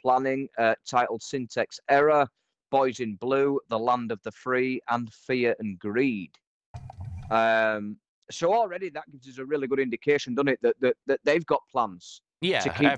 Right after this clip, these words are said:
Speaker 1: their
Speaker 2: every
Speaker 1: game
Speaker 2: three
Speaker 1: rolling,
Speaker 2: months or
Speaker 1: keep
Speaker 2: so.
Speaker 1: their game fresh. Yeah.
Speaker 2: Yeah. I mean, it's,
Speaker 1: Um,
Speaker 2: it's mad that this game launches a week. Well, obviously, we're recording on a Thursday for the podcast to go live on a Friday, and it's going, it's live or available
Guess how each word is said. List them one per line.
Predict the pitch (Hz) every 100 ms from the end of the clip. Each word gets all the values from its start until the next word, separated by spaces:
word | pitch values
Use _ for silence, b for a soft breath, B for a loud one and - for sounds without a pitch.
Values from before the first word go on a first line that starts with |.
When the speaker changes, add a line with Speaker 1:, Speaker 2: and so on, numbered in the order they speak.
| 135
Speaker 1:
their | 156
Speaker 2:
every | 139 127
Speaker 1:
game | 107
Speaker 2:
three | 110 123
Speaker 1:
rolling, | 104
Speaker 2:
months | 127 101 -
or | 98
Speaker 1:
keep | -
Speaker 2:
so. | 73
Speaker 1:
their | 123 123
game | - 110 95
fresh. | - 95 - - -
Yeah. | 110 120
Speaker 2:
Yeah. | 120 95 _ _ _ _ _ _ _ _ _ -
I |
mean, | 139 139 131
it's, | 127 127 123 120 117 120
Speaker 1:
Um, |
Speaker 2:
it's | 127 117
mad | 143 131 -
that | 123 113 110 _ _ _ _ -
this | 104 123 123 -
game | 113 104 104
launches | 113 107 - 101
a | 101
week. | 104 101
Well, | 101 107
obviously, | - 110
we're | 110 107
recording | 101 107 98 95
on | 90
a |
Thursday | 90 104 104 95 - 92 87 85
for | 73 - 90
the | 87 -
podcast | 98 - 87 -
to |
go | 98
live | 92 87
on | 87
a | 85
Friday, | 104 98 90 87
and | 85
it's | - 95 -
going, | 110 104 98 95 92
it's | 98 - -
live | 110 104 101 95 90 - _ _ -
or | 87
available | 80 104 101 80 80 80